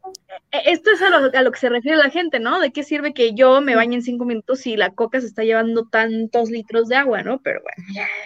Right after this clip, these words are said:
Speaker 1: es-, hay que poner nuestro granito de arena, <laughs> ya mi ojo así de, mm, todo el estrés.
Speaker 2: <laughs>
Speaker 1: Pero bueno,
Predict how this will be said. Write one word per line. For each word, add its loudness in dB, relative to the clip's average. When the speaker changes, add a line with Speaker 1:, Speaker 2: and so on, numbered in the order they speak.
Speaker 1:
es-, -16
hay 2
que 2
poner 6
nuestro 2
granito 2
de 4
arena, 2
<laughs> 0
ya 2
mi 6
ojo 4
así 4
de, 4
mm, -4
todo 4
el 4
estrés. -4
Speaker 2:
<laughs> -20
Speaker 1:
Pero 4
bueno, 4